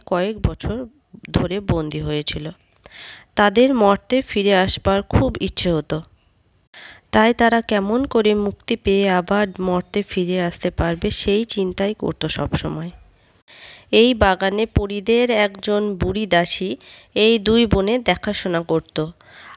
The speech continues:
আর মেয়ে দুটিকে সে একটু ভালোবাসত। শুভ্রা আর ছন্দা একদিন খুব কাঁদতে কাঁদতে বুড়ি দাসীকে বলল, "হ্যাঁ গো মাসি,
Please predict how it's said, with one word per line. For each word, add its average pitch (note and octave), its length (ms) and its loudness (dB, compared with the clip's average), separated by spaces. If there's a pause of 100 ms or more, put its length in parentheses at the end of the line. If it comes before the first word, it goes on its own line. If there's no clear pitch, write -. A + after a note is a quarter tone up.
আর G#3 240 2
মেয়ে F#3+ 260 0
দুটিকে G3 460 -4
সে F#3 260 0
একটু F#3 260 -8
ভালোবাসত। D#3+ 760 -2 (1040)
শুভ্রা A#3+ 640 4
আর A#3 160 0
ছন্দা A3+ 460 2
একদিন A3 400 -2
খুব C#4 300 -6
কাঁদতে F#3 380 0
কাঁদতে G3 400 -4
বুড়ি F#3+ 320 -4
দাসীকে G3+ 640 -2
বলল, F#3+ 460 -2
"হ্যাঁ G#3 240 -2
গো F#3+ 160 -2
মাসি, F#3 480 -2